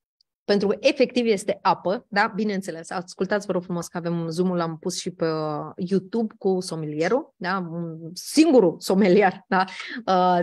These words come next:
din, uh, Europa, da? E o femeie extraordinară și vorbește despre tipurile de apă. De ce mi se pare cel mai simplu postul cu apă? Pentru că, practic, dacă la sucuri trebuie să știi cum să-l ții, da? Sau, spre exemplu, dacă nu poate să ducă sistemul digestiv sau fructe sau una sau alta,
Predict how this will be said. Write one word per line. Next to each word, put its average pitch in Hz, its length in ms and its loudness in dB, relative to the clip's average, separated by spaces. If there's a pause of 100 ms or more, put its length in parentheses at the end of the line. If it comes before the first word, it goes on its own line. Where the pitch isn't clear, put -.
(120)
din, 190 240 2
uh, 175 340 0
Europa, 185 500 0
da? 160 160 -8
E 170 80 -4
o 170 60 -4
femeie 165 300 -8
extraordinară 156 920 -6
și - 120 -4
vorbește 233 380 2
despre 175 300 -6
tipurile 156 360 -8
de 143 100 -8
apă. 135 240 -10
De 208 80 0
ce 311 120 -2
mi 330 100 -2
se 311 100 -4
pare 202 200 -4
cel 190 160 -6
mai 170 120 -4
simplu 151 260 -8
postul 151 280 -8
cu - 100 -4
apă? 151 240 -2 (880)
Pentru 254 300 4
că, 240 120 2
practic, 277 680 -2 (100)
dacă 208 340 2
la 208 100 2
sucuri 277 400 -2
trebuie 214 280 -2
să 202 120 -6
știi 208 280 -6
cum 247 200 0
să-l 175 300 -2
ții, 143 500 -8
da? 175 280 2
Sau, 160 600 0
spre 196 160 -4
exemplu, 190 240 0
dacă 170 200 -6
nu 180 100 -4
poate 190 200 -6
să 202 100 -8
ducă 185 400 -2
sistemul 180 320 -4
digestiv 175 580 -6
sau 180 180 -6
fructe 170 420 -6
sau 170 180 -4
una 165 160 -4
sau 151 220 -6
alta, 147 340 -6